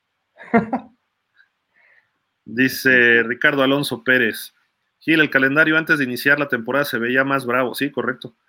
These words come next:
Speaker 2: El tema es que varios equipos han estado por debajo de la expectativa y Miami está cumpliendo, jugando bien. Sí, sí, sí, sí. El inicio se veía durísimo, ¿no? Y resultó lo más suavecito.
Speaker 1: Sí,
Speaker 2: A mí me
Speaker 1: decíamos
Speaker 2: preocupaba
Speaker 1: que ese
Speaker 2: irme.
Speaker 1: juego de,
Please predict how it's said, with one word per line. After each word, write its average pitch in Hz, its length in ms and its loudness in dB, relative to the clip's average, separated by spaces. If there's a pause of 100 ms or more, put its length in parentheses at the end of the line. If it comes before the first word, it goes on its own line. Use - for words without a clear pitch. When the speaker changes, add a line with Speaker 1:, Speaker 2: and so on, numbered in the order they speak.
(200)
Speaker 2:
El 113 120 -10
tema 147 160 2
es 151 80 -6
que 135 100 -2
varios 143 240 2
equipos 135 360 -6
han 139 80 -2
estado 143 220 -2
por 113 120 -6
debajo 127 260 -2
de 123 60 0
la 110 60 -2
expectativa 113 540 -4
y - 20 0
Miami 123 220 0
está 131 200 -2
cumpliendo, 127 460 -2
jugando 120 300 -4
bien. 110 260 -6 (320)
Sí, - 280 -8 (260)
sí, 277 200 -12
sí, 220 120 -4
sí. 214 160 -8 (580)
El 131 160 4
inicio 156 300 4
se 139 100 -2
veía 135 240 0
durísimo, 139 600 -4
¿no? 170 180 -10
Y 143 240 -10 (140)
resultó 120 460 -6
lo 147 120 0
más 143 280 -4 (380)
suavecito. 113 560 -6 (1200)
Speaker 1:
Sí, 127 100 -4
Speaker 2:
A 127 40 0
mí 139 60 4
me 160 60 4
Speaker 1:
decíamos 147 320 -2
Speaker 2:
preocupaba 139 140 0
Speaker 1:
que 143 80 0
ese 139 100 0
Speaker 2:
irme. 147 140 -4
Speaker 1:
juego 156 200 2
de, 117 260 -8